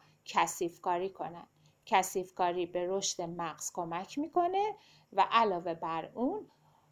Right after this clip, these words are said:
محیط حمام رو به یک فضای پرشور و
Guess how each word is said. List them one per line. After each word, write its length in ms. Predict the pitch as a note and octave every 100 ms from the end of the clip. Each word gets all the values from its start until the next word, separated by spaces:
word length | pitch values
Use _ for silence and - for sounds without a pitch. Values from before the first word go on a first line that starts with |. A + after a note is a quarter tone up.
| _ -
محیط 760 | F#3+ G3 E3+ D#4+ F4 C#4 - G#3+ F3+ A#3 - _ _ -
حمام 680 | G#3+ F#3+ F#3 G#3+ D4+ F#4 F#4
رو 320 | G4+ G#4 G#4 -
به 80 | G#3
یک 280 | G3+ A#3 -
فضای 760 | - F#3+ F#3 G#3+ A3+ G3+ F3+ F3
پرشور 920 | - F3 E3+ D#3+ - A3 A3 G3+ F3+
و 240 | F3 F3